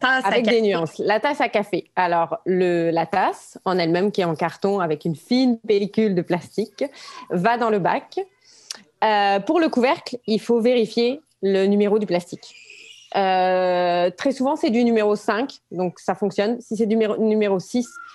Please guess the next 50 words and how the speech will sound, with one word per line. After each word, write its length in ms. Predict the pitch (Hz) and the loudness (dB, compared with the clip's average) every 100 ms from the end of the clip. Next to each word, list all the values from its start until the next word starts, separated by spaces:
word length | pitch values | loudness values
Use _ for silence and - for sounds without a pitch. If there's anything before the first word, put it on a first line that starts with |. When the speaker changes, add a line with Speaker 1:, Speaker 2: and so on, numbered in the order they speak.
| - - | -14 -2
Speaker 2:
là, 320 | 208 233 - - | 0 0 -4 -4
tous 140 | 240 | 0
les, 140 | 214 | 0
ça 180 | 202 214 | 0 0
dé-, 180 | 196 202 196 - - | 0 -2 -6 -8 -2
à 80 | 202 | 0
l'aval, 240 | 202 226 | 0 0
ça 120 | 226 | -2
marche 260 | 190 175 - | -2 -4 -2
pas. 220 | 214 220 | -2 0
Il 60 | 190 | -2
y 40 | |
a, 40 | |
il 240 | 165 - 175 | -2 -6 -6
y 20 | |
a 40 | |
certaines, 360 | 170 185 196 185 | -4 -4 -2 -2
euh, 360 | 170 160 160 156 | -2 -4 -6 -8
M 140 | - 180 | -6 -6
R 80 | - | -6
C 120 | 202 | -6
qui 120 | 208 | -2
les 100 | 196 | -2
prennent, 260 | 202 208 214 | -2 -2 0
mais 100 | 185 | 0
pas 100 | 185 | -2
à 20 | |
l'aval. 200 | 160 - - _ _ _ _ _ _ _ _ _ _ _ _ _ _ _ _ - | -4 -8 -14 _ _ _ _ _ _ _ _ _ _ _ _ _ _ _ _ -6
Speaker 1:
Excellent. 640 | 220 180 - 156 165 277 - | -4 -4 -6 -4 -2 0 -2
Speaker 2:
Ensuite, 800 | - - - - 185 190 277 403 - - 453 453 453 440 | -6 -14 -18 -18 -6 -2 0 -2 -4 -2 0 0 0 -2
on 140 | 220 226 | -2 0
va 140 | 226 | 0
y 60 | 214 | 2
aller 200 | 208 214 | 0 0
avec 240 | 180 175 | 0 0
le 120 | 175 | -2
trois. 360 | 170 - 226 370 494 - | -4 -2 0 0 -4 -4
Alors, 280 | 196 180 | -2 0
le 160 | 196 269 | 0 -2
trois, 360 | - 214 170 - - _ - | -4 -2 -2 -4 -20 _ -4
euh, 500 | 196 190 185 185 180 | 0 2 2 2 2
le 100 | 208 | 2
Savan 220 | 208 262 | 0 -2
Wrap, 180 | 254 208 | 0 -2
c'est 220 | - 226 | -2 -4
un 100 | 220 | -2
plastique 520 | 202 220 214 - 254 - | 0 -2 -2 -8 -10 -10
qui 160 | - | -4
est 240 | 202 - - | -4 -4 -4
souple, 300 | 339 - | -4 -2